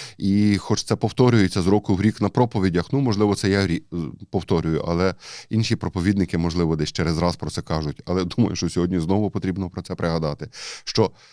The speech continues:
це хрещення Ісуса було більше інавгурацією, аніж хрещенням, про хрещення, яке ми з вами думаю-, думаємо, кажучи про хрещення. Е,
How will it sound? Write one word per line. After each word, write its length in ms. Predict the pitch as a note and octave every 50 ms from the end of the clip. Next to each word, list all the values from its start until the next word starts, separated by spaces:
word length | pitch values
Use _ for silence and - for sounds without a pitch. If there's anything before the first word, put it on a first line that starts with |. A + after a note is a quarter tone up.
| _ _ _
це 260 | - - D3+ D#3 C#3+
хрещення 640 | A#2+ - - C3+ C#3+ C3 A#2 - - - G#2+ G#2 G#2+
Ісуса 560 | - G#2 - - - F#3+ F3 - - F#2 D2+
було 260 | D#2+ F2 A2 A2+ G#2
більше 400 | F#2+ G2 C#3 E3+ D#3 - - -
інавгурацією, 1120 | - - C3+ A#2+ A#2 A2 G2 F2 D#2+ A2+ B2+ D#3+ F#3 F#3 - - G2+ F2 D#2+ D2 C#2 C2+ - _ _ _ _ _ _ - - - _
аніж 280 | - B2 D3 D#3 C#3 -
хрещенням, 760 | - - A#2 A#2+ B2+ C3 - - - D#3+ F3 F3 F3+ F3 E3 - _ _ _ _ _ _ _ _ _ _ -
про 300 | - A2+ A#2 A#2 A2 F#2+
хрещення, 580 | - - - C3+ C#3 - - - A2+ G2+ G2
яке 260 | G2 G2+ G2+ - D#3 D3
ми 120 | C3+ A#2
з 60 | F#2+
вами 220 | G2 G2+ F#2+ F#2 F2
думаю-, 540 | G2 C3+ D3+ D3 C3+ C3 C3 B2+ B2+ - - _ _
думаємо, 580 | G#2 F#2 F#2+ C3 D3+ D3+ C3+ C3+ B2+ A#2+ A2
кажучи 500 | A2 - A2 G#2 G#2 G2 G2+ F#2 - G2
про 280 | - - F2+ F2+ E2+ - - - - - - _ _
хрещення. 640 | - - A2 G#2 F2+ E2 - - - C#2+ C#2 - - _ _ _ _ _ - - - - - - - - - - - _ _ -
Е, 500 | F#2+ F#2 F2 E2 E2 E2 D#2+ D#2 D#2